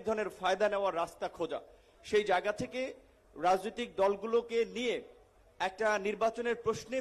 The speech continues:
বিএনপির আমার মনে হয় যে ঐক্যমতের দিকে যাওয়াটা দরকার। আজকের এই প্রোগ্রামে সকলের মাঝে গণ অধিকার পরিষদের পক্ষ থেকে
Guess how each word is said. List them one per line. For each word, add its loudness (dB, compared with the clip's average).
বিএনপির -2
আমার 2
মনে 2
হয় 2
যে 6
ঐক্যমতের 0
দিকে 0
যাওয়াটা 4
দরকার। 0
আজকের 0
এই 2
প্রোগ্রামে 4
সকলের 4
মাঝে 4
গণ 4
অধিকার 2
পরিষদের 0
পক্ষ 2
থেকে -2